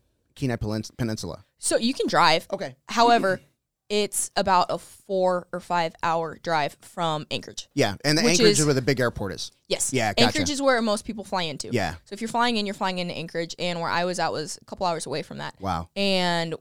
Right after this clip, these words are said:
Speaker 2: when I say a couple hours away, I mean the gym that I was training at is the only gym unless you drive all the way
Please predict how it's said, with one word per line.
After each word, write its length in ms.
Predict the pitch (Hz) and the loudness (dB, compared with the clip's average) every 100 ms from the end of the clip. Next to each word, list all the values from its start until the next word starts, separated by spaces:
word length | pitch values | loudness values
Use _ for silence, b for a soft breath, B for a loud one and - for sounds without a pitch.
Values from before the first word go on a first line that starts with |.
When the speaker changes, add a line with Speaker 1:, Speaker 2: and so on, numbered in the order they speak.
| _ | _
Speaker 2:
when 140 | 185 | -6
I 80 | 170 | -4
say 120 | 175 | -2
a 40 | 247 | -4
couple 200 | 196 190 | -2 0
hours 220 | 175 165 | 0 0
away, 300 | 165 170 160 b b _ | -2 -2 -2 b b _
I 180 | 190 196 | 0 2
mean 480 | 196 185 180 175 156 | 2 -2 -2 -4 -6
the 100 | 175 | -6
gym 220 | 175 175 | -4 -4
that 80 | 180 | 0
I 80 | 170 | -2
was 100 | 165 | -2
training 280 | - 170 165 | -6 -6 -4
at 80 | |
is 100 | 160 | -4
the 160 | 156 170 165 | -6 -6 -2
only 360 | 180 180 165 | -2 -2 -4
gym 380 | 156 156 151 151 b b _ | -4 -4 -4 -6 b b _
unless 380 | 175 170 156 - | -4 -2 -2 -4
you 120 | 160 | -4
drive 460 | 156 151 147 131 - _ _ _ | -2 0 0 -2 -8 _ _ _
all 240 | 170 156 156 | 0 2 2
the 80 | 147 | 0
way 360 | 143 127 202 | -2 -4 -8